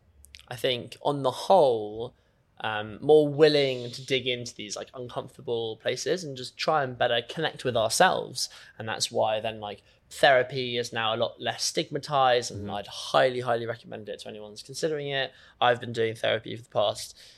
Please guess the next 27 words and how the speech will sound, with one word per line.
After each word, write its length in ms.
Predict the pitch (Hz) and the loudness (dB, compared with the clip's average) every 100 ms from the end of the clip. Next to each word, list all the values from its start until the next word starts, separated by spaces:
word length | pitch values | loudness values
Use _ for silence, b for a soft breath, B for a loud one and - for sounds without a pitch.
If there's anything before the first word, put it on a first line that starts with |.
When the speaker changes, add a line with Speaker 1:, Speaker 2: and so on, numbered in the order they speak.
| B | B
Speaker 1:
sort 180 | - 104 | -4 -4
of 120 | 104 - | -4 -4
two 180 | - 175 | -4 -2
years, 960 | 160 151 139 143 139 131 127 120 117 - | -2 -4 -4 2 4 6 4 4 -2 -4
and 120 | 120 | -2
I've 140 | 113 | -2
been 320 | 113 110 110 - | -4 -8 -10 -10
ha-, 100 | 120 | -10
doing 240 | - 104 | -8 -10
coaching 460 | 117 175 170 - 143 | -4 -2 0 -2 -6
for 60 | 139 | -8
the 40 | |
past 320 | 127 120 117 | -2 -2 -2
three 180 | - 160 | -6 -8
years. 640 | 156 147 135 127 120 120 - B B B | -4 0 2 2 0 -4 -10 B B B
Um, 480 | 117 120 113 113 113 - | 0 0 -2 -8 -8 0
and, 380 | 131 120 120 - b b b _ - | 0 0 -4 -8 b b b _ -18
but 200 | 147 151 | 2 6
I 100 | 139 | 6
don't 420 | 139 165 170 165 - | 8 8 6 4 -6
think 340 | - 135 127 | 0 0 0
it's 220 | 123 - | -4 -6
universal 840 | 131 139 135 123 120 127 - 139 170 | -4 -2 0 4 4 4 2 0 -2
for 100 | 139 | -6
people 340 | 143 123 127 | -8 -8 -8
to 120 | 127 127 | -6 -6
want 380 | 120 127 131 | 0 0 0